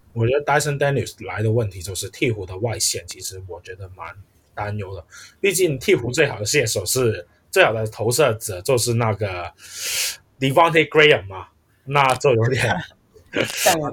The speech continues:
Speaker 2: 向您真诚推荐 Corey Kispert，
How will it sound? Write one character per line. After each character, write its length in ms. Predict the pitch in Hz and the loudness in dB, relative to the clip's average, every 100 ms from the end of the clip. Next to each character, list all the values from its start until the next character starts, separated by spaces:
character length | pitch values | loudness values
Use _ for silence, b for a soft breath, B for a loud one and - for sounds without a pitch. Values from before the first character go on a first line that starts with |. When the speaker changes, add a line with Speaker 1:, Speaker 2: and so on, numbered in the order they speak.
| 120 - - | -4 2 4
Speaker 2:
向 220 | - 160 | 4 2
您 180 | 139 135 | 0 0
真 220 | 160 165 | 2 2
诚 260 | 170 123 120 | 0 -2 -2
推 240 | - 139 | -2 0
荐 280 | 139 147 123 | 0 0 0
Corey 300 | 139 131 139 | 2 2 0
Kispert， 580 | - 127 - - 113 | 0 -2 -2 -4 -4